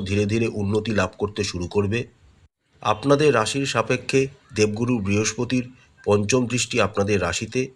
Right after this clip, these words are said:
এবং সপ্তম দৃষ্টি আপনাদের তৃতীয় ভাবে থাকার জন্য আপনাদের ভাই বোন, দাদা দিদি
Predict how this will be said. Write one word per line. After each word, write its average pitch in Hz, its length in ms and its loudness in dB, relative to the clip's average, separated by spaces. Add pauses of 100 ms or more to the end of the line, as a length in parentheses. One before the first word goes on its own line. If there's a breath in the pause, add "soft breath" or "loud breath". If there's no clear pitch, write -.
(160)
এবং 101 180 -2 (120)
সপ্তম 104 420 0
দৃষ্টি 110 360 -6
আপনাদের 101 420 -4
তৃতীয় 117 360 -6
ভাবে 101 280 0 (360 loud breath)
থাকার 104 360 -2
জন্য 107 240 0 (200)
আপনাদের 104 420 -2
ভাই 95 360 -2
বোন, 95 220 -2 (480 soft breath)
দাদা 95 380 2
দিদি 98 340 -2